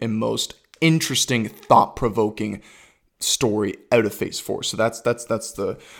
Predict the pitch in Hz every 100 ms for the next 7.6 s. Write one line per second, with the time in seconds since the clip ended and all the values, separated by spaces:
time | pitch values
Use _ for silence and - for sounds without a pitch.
0 | - 214 277 208 160 127 - - 226 208
1 | 147 156 143 - 131 117 117 107 113 107
2 | - 170 202 180 - - 131 113 113 113
3 | 113 - - - - 110 107 - 123 104
4 | 143 160 165 175 175 - _ _ _ -
5 | - 110 107 107 107 107 - 110 107 117
6 | 107 - 113 104 110 107 113 110 107 107
7 | 98 107 107 107 107 -